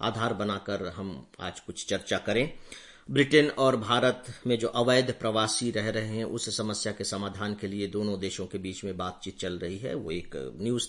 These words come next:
थी। दूसरी, कंटेंट के रूप में खासकर जो मध्य प्रदेश, अ, और जो आंध्र प्रदेश के स्टूडेंट हैं, उनके लिए थोड़ा सा उपयोगी हो सकता है कि मध्य प्रदेश, अ,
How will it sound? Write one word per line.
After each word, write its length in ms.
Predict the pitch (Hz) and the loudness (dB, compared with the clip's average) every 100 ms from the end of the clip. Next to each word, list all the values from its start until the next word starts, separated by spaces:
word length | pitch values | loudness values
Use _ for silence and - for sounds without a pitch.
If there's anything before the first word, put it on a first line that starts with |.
| - | -4
थी। 80 | 151 | -2
दूसरी, 440 | 143 151 170 175 - - - - - | 0 2 2 2 0 -16 -18 -16 6
कंटेंट 480 | 170 170 185 190 185 | 10 10 10 8 8
के 80 | 175 | 6
रूप 200 | 165 165 | 6 4
में 120 | 156 | 2
खासकर 380 | - 147 - 151 | 4 2 4 2
जो 160 | 135 127 | 4 2
मध्य 200 | 127 123 | 2 0
प्रदेश, 600 | 120 123 127 123 - 123 | 0 4 4 2 0 0
अ, 280 | 120 117 117 - - - - - - | 2 2 0 -4 -20 -20 -20 -12 -2
और 360 | 113 110 107 | 2 2 2
जो 160 | 104 113 | 2 4
आंध्र 200 | 120 117 | 4 2
प्रदेश 320 | 120 127 - | 6 6 6
के 140 | 120 | 4
स्टूडेंट 540 | 113 - 110 113 113 - | 2 2 2 2 2 0
हैं, 100 | 110 | -2
उनके 340 | 95 127 123 | 0 -2 0
लिए 140 | 113 117 | 0 0
थोड़ा 220 | 113 113 | 2 2
सा 120 | 110 | 2
उपयोगी 340 | 107 117 117 | 0 0 0
हो 120 | 117 113 | 0 -2
सकता 300 | 117 - 117 | -4 0 0
है 100 | 117 | 0
कि 260 | - 101 | -2 -4
मध्य 200 | 104 95 | -2 -4
प्रदेश, 580 | 107 113 110 - - - | 0 0 2 0 -2 0
अ, 240 | 110 107 | 0 0